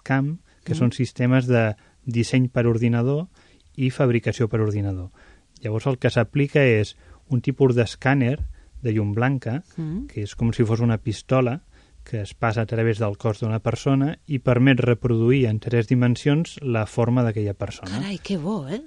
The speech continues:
Speaker 1: Sí, sí,
Speaker 2: Això
Speaker 1: llavors,
Speaker 2: és
Speaker 1: llavors tu passes al voltant de la persona
Speaker 2: Mhm.
Speaker 1: i vas veient en una pantalla la imatge tridimensional d'aquella persona sense produir-li cap tipus d'irradiació.
Speaker 2: Però, Felip, això s'està fent de forma habitual? Quan la gent s'apropa a un metge de,
Speaker 1: Mhm.
Speaker 2: d'ortopedista,
Speaker 1: Sí.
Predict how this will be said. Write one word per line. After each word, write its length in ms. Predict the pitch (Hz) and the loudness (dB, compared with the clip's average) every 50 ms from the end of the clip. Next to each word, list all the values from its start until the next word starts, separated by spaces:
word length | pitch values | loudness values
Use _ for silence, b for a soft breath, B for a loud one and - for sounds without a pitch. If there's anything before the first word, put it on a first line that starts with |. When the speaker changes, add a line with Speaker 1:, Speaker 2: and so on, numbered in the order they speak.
| - _ _ | -18 _ _
Speaker 1:
Sí, 180 | - - 127 | -4 -2 -2
sí, 140 | 101 92 110 | -2 -2 -2
Speaker 2:
Això 80 | 107 110 | -2 0
Speaker 1:
llavors, 380 | 110 110 113 113 113 - - - | 0 2 2 2 0 0 -4 -8
Speaker 2:
és 80 | - 139 | -8 -6
Speaker 1:
llavors 340 | 135 117 113 110 110 117 - | -6 -4 -4 -6 -6 -8 -8
tu 140 | - 123 113 | -6 -6 -4
passes 300 | - - 120 113 120 110 | 0 0 0 0 0 2
al 120 | 123 120 113 | 2 2 2
voltant 340 | 113 117 113 107 123 117 | 2 2 0 0 0 0
de 80 | 117 113 | 2 2
la 80 | 117 110 | 0 0
persona 420 | - 120 117 - - 147 143 156 | 0 -2 -2 0 0 2 2 2
Speaker 2:
Mhm. 80 | 165 160 | 4 2
Speaker 1:
i 60 | 135 | 4
vas 180 | 120 123 117 | 4 2 2
veient 220 | - 123 123 120 123 | 4 4 4 4 4
en 100 | 120 123 | 4 4
una 160 | 120 120 120 | 4 2 2
pantalla 520 | - 120 117 120 - - 131 135 135 139 | 2 0 0 0 0 0 2 2 2 2
la 80 | 135 123 | 2 2
imatge 580 | 117 117 117 120 123 123 - 127 127 135 143 131 | 0 0 0 0 0 -2 -2 -2 -2 0 -2 -4
tridimensional 640 | - - 120 117 110 113 113 110 110 - 120 110 113 113 | -4 -2 0 2 2 2 2 0 -2 -2 -2 -2 -2 -2
d'aquella 280 | 120 110 113 113 113 | -2 0 0 0 0
persona 300 | 104 117 - - 127 127 | 0 -2 0 0 0 0
sense 360 | - - 127 117 - - 123 | 2 2 0 0 0 -2 -2
produir-li 520 | 113 - 131 120 117 117 117 113 117 131 131 | -2 0 2 4 4 4 4 4 2 0 0
cap 180 | - 123 - - | 0 -2 -4 -4
tipus 260 | - 117 - 127 113 | -6 -4 -2 0 0
d'irradiació. 600 | 110 110 110 107 101 101 98 - - - 101 101 - | 0 0 -2 -2 -4 -4 -6 -8 -10 -14 -16 -12 -6
Speaker 2:
Però, 120 | - 196 196 | -4 -4 -2
Felip, 260 | - 208 220 254 - | 0 0 0 0 0
això 200 | 208 185 - 233 | -2 -2 -2 -2
s'està 240 | - 302 285 - 294 | -2 -2 -2 -4 -4
fent 400 | - - 226 202 185 170 147 - | -2 0 2 2 2 0 -2 -2
de 100 | 156 175 | -4 -4
forma 300 | - - 180 180 180 165 | -2 0 0 0 0 0
habitual? 520 | 151 151 170 170 - 165 147 135 143 208 233 | 0 -2 -2 -2 -2 -2 0 0 0 -2 -2
Quan 160 | - 208 190 | -2 -2 0
la 80 | 170 156 | 0 0
gent 180 | 156 190 180 180 | -2 -2 -2 0
s'apropa 640 | - - 175 - 180 180 175 175 - 175 170 170 | -2 -2 -4 -2 -2 -2 -2 -2 -2 -2 -4 -2
a 40 | 170 | -2
un 180 | 165 156 143 143 | -2 -4 -4 -4
metge 300 | 143 165 170 170 - 170 | -4 -4 -4 -4 -6 -6
de, 400 | 160 160 156 151 151 - 131 123 120 | -4 -4 -4 -2 -2 -2 -2 -2 -4
Speaker 1:
Mhm. 180 | 120 160 180 - - | -4 -6 -6 -8 -10
Speaker 2:
d'ortopedista, 1000 | 135 131 127 127 - - - - - - - 147 208 220 - - 214 202 202 | -12 -12 -12 -12 -14 -14 -12 -12 -12 -8 -4 -2 -2 -2 -2 0 0 0 0
Speaker 1:
Sí. 180 | 214 123 127 160 | 0 0 -2 -4